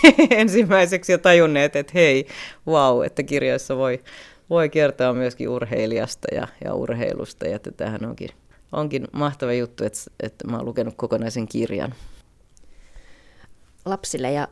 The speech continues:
Speaker 2: nuorille järjestetään valtavasti tapahtumia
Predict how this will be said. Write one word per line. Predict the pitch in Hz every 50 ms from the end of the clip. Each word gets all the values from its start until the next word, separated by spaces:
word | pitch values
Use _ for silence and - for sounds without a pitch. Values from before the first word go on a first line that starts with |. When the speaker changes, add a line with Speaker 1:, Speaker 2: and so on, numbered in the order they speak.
| - - -
Speaker 2:
nuorille | 185 185 180 165 151 151 156 156 156 156 160 - - _ -
järjestetään | - 156 147 147 170 185 175 - - 160 - - 156 151 156 160 170 - - - - _ _ _ _ _ _ _ _ _ _ _ - 185
valtavasti | 185 170 156 - 143 - 170 - - 170 - -
tapahtumia | 160 156 - - 170 - - - - 151 165 185